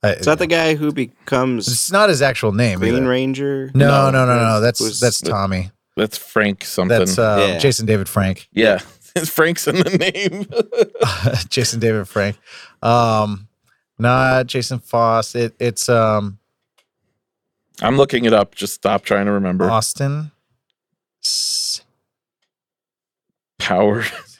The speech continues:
Speaker 1: Just type in Austin Saint.
Speaker 3: No.
Speaker 2: Austin,
Speaker 1: Austin
Speaker 2: Austin
Speaker 1: S T.
Speaker 2: Powers.
Speaker 3: Mighty Morphin Power
Speaker 1: Original Red
Speaker 3: Rangers.
Speaker 1: Ranger.
Speaker 3: David Yost.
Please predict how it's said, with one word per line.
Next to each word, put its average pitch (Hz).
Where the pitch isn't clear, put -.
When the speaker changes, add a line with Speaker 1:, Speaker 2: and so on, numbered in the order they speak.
Speaker 1:
Just -
type 151
in 139
Austin 127
Saint. 107
Speaker 3:
No. 165
Speaker 2:
Austin, -
Speaker 1:
Austin 123
Speaker 2:
Austin -
Speaker 1:
S 139
T. 120
Speaker 2:
Powers. 117
Speaker 3:
Mighty 151
Morphin 156
Power 117
Speaker 1:
Original 113
Red 110
Speaker 3:
Rangers. 98
Speaker 1:
Ranger. 82
Speaker 3:
David 101
Yost. -